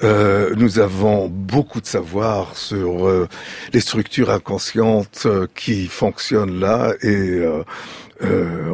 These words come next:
on, on s'y sert très bien, euh, non seulement en politique, mais en général, généralement dans le marketing. Et, euh,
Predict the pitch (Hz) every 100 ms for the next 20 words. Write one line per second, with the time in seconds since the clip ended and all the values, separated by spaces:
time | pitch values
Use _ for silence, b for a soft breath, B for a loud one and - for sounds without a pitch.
0 | - - 85 - - - 117 - - -
1 | - - - 160 196 220 - 92 - 98
2 | 196 107 95 85 - 98 87 - - 180
3 | - - - 120 120 - - - - -
4 | - - - 90 85 92 85 92 202 -
5 | 87 - - - - - 226 B B B
6 | B 104 B B B B _ _ 139 139
7 | 135 135 131 123 117 110 104